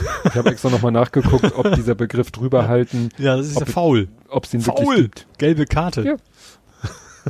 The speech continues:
Speaker 2: <laughs> Ja, ansonsten gibt's logischerweise im Fußball jetzt halt nicht zu,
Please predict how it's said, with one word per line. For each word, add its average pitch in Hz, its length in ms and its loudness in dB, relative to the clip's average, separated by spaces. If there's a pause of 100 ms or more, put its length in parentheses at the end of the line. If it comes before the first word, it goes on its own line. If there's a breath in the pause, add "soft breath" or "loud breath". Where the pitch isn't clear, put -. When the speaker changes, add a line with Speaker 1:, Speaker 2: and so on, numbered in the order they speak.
(160)
Speaker 2:
<laughs> 160 80 2 (720 loud breath)
Ja, 147 120 4
ansonsten 147 300 0
gibt's 147 200 0
logischerweise 135 480 2
im 117 40 -8
Fußball 127 340 -2
jetzt 117 160 -2
halt 123 100 -4
nicht 135 180 -8
zu, 110 200 -4